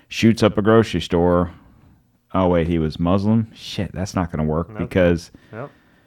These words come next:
Speaker 1: that kinda goes against, that kinda goes to a terroriz-, terrorism ty-, type of situation.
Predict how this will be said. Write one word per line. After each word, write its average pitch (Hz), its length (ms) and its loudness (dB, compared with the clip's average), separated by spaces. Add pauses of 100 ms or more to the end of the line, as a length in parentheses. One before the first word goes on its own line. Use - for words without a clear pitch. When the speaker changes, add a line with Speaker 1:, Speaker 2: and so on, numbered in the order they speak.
(340)
Speaker 1:
that 92 260 -2
kinda 92 280 0
goes 92 360 -2
against, 87 400 -4
that 87 300 -8
kinda 82 320 -6 (100)
goes 90 260 -2
to 92 160 -2
a 78 60 -2
terroriz-, 95 480 0 (120)
terrorism 90 760 2 (440)
ty-, 95 320 0
type 90 260 -2
of 80 80 -4
situation. 82 640 -2